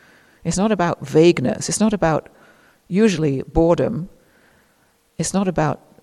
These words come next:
a simple feeling of tiredness. It's something's bothering it, so it's now got its teeth into something. Is that true?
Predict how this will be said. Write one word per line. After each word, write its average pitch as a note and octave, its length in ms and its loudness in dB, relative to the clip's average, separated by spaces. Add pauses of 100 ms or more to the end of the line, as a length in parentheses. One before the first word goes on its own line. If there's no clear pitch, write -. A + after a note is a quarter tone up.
(320)
a - 60 -6
simple E3+ 380 -4
feeling D3 400 -6
of C#3+ 180 -10
tiredness. D#3 800 -6 (580)
It's D#3 160 0
something's E3 640 0
bothering D#3 460 0
it, B2+ 160 -4
so C#3+ 180 -2
it's - 200 -6
now D3+ 240 -4
got D3 200 -2
its - 180 -6
teeth F#3 280 -4
into - 180 -8
something. - 420 -10
Is - 100 -12
that - 160 -10
true? F#3 320 -10